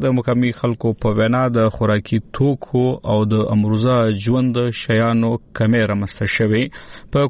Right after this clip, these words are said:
کورمه کې اته ورځې وړاندې د مقبلو پر قافلې تر برید وروسته د سیمې حالات خراب شوي دي. په هغه برید کې ولس مسافر مړه او تر لسو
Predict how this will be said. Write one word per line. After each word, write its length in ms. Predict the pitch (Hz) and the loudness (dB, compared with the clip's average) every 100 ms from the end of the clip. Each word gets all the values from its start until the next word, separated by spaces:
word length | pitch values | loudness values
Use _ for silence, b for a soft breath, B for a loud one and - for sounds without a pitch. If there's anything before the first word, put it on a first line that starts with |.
| 160 | 0
کورمه 260 | 143 139 | 0 -2
کې 180 | 131 139 131 | -2 -2 0
اته 160 | - | 0
ورځې 240 | 131 123 117 | 0 2 2
وړاندې 380 | 113 131 127 123 139 | 2 2 0 0 0
د 20 | 120 110 | 0 0
مقبلو 360 | 110 117 123 | 0 0 0
پر 160 | 113 - | 0 -2
قافلې 400 | - 110 - 120 - | -2 -2 0 -2 0
تر 100 | 110 | 0
برید 220 | 104 104 | 0 2
وروسته 460 | 107 110 135 - 135 147 | 2 2 0 -2 -2 0
د 100 | 131 | 0
سیمې 340 | 117 - 120 117 104 | -2 0 0 2 2
حالات 260 | 104 110 | 0 0
خراب 260 | - - 98 | -2 -4 -4
شوي 280 | - - - | -2 -2 0
دي. 200 | 147 135 - B B B B - | 0 0 -4 B B B B 0
په 80 | 151 143 | 2 2
هغه 160 | 151 151 135 | 2 0 -2
برید 160 | 143 - | -4 -2
کې 100 | 143 139 | -2 0
ولس 300 | 151 123 107 110 | 0 0 -2 -6
مسافر 460 | 104 110 104 113 110 | -4 -4 -2 -2 0
مړه 180 | 110 135 139 - | 2 0 0 -2
او 80 | 110 | -2
تر 260 | - 113 | -2 -2
لسو 340 | 110 113 - | 0 -2 -2